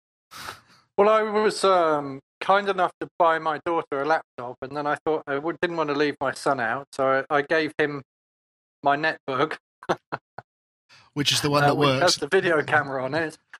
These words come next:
Speaker 1: And I thought, "I'll use my old PowerBook G four and my very lovely eyesight." And, uh, we tried that out earlier, and I looked fabulous, didn't I? And for some reason, it doesn't support,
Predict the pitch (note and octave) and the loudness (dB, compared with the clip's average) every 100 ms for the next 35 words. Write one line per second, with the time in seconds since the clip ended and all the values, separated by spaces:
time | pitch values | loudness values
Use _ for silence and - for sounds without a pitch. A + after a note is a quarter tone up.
0 | _ _ D#3 E3 E3 F#3+ F#3 F#3+ F#3 G3+ | _ _ 0 2 4 2 2 0 0 -4
1 | - E3+ E3 - - - D#3 C#3+ D#3+ - | -4 0 2 2 0 0 0 0 -6 -8
2 | E3 F3 - G3+ D#3+ C3 D3+ D3 E3+ E3+ | -8 -6 0 2 2 -2 -4 0 0 0
3 | D#3+ D#3+ E3 E3 F3 F3 - B2+ A2+ A#2 | 2 0 -2 -2 0 0 -2 -4 -6 -8
4 | _ - C#3+ D3 D3+ D3 D3 D3+ G3 G3 | _ -8 -6 -4 -2 -2 -2 -2 0 0
5 | C#3 C#3 D#3+ - C#3+ C3 B2 F3+ F#3 - | 0 0 -2 0 -4 -2 -2 -4 -6 -6
6 | D3 D3+ F#3 F#3 - - A3+ F#3 C3+ C3 | -2 0 0 -4 -6 -2 0 0 -4 -6
7 | - A3 F#3 C3 A#2+ _ _ _ _ _ | -8 -6 -4 -4 -6 _ _ _ _ _
8 | _ _ - E3+ - F#3 - G3 F#3+ F3+ | _ _ -4 -4 -4 -6 -4 0 0 2
9 | F#3 E3 - E3+ E3+ - D#3+ E3+ E3 D3+ | -2 -4 -6 -4 -4 -6 -2 2 2 0